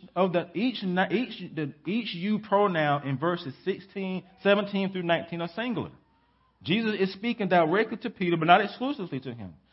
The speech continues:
The beatitude in verse seventeen is spoken to Peter. The keys of the kingdom are given to Peter. And in verse eighteen, he says, "I tell you, you are Peter."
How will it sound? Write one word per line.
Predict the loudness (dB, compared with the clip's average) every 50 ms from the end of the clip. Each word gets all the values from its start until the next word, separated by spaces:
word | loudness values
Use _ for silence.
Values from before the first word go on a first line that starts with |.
| _ _ _ -4
The | -2
beatitude | 2 4 6 10 10 10 10 10 6 2 0 -2 0 0
in | 2 2
verse | 2 2 2 2
seventeen | 0 0 0 -2 -2 -4 -2 -2 -2 -2 -4 -6 -6
is | -8 -6
spoken | 0 2 2 2 2 0 -8
to | -10 -8
Peter. | -6 -4 -4 -4 -4 -6 -10 -12 -14 _ _ -20 -10 _
The | -4 -4
keys | -2 2 6 6 8 8 8 8 6
of | 4 4
the | 2 2
kingdom | 0 0 2 2 2 2 0 0 -2 -4 -2 0
are | 0 2
given | 4 6 6 6 4 2 -4
to | -6 -6
Peter. | -6 -4 -4 -2 -2 -2 -4 -4 -6 -10 -16 _ _ _ _ -12
And | -12 -10 -8
in | -4 0
verse | 2 2 2 2
eighteen, | 2 2 0 0 0 0 2 2 4 2
he | 2 0
says, | 2 2 4 4 4 2 0 -4 -4 2
"I | 4 4
tell | 4 4 4 6 8 8 8
you, | 6 4 2 2 4 4 4
you | 4 4 4 6 8
are | 8 6 6
Peter." | 4 2 2 2 2 2 0 -2